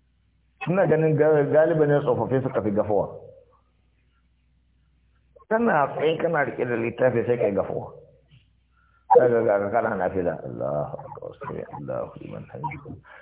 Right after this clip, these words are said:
In ka tashi, ya tsanka bai bar inda kake karatu ba, kuma gashi ya kai gafuwa. To, wannan ɗan lokacin bai fi duniya ba. Da ba na yi, amma yanzu na yi.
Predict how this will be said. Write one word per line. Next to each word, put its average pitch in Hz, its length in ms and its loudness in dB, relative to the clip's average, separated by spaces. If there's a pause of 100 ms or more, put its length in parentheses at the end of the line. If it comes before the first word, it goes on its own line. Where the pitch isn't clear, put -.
(140)
In 127 60 0
ka 139 120 6
tashi, 131 320 0
ya 151 340 4
tsanka 131 380 0
bai 117 240 2
bar 135 200 6 (1000)
inda 165 260 0
kake 110 300 0
karatu 90 320 -2
ba, 98 160 -4
kuma 113 240 -2
gashi 101 240 -2
ya - 80 -2
kai 113 180 2
gafuwa. 110 440 -2 (280)
To, 151 140 0
wannan 165 400 2
ɗan 147 160 2
lokacin 139 420 0
bai 131 140 2
fi 135 100 0
duniya 139 340 0
ba. 78 140 -6 (2250)
Da 190 220 2
ba 170 220 2
na 151 160 2
yi, 135 160 2
amma 170 160 2
yanzu 139 240 2
na 131 120 2
yi. 107 120 0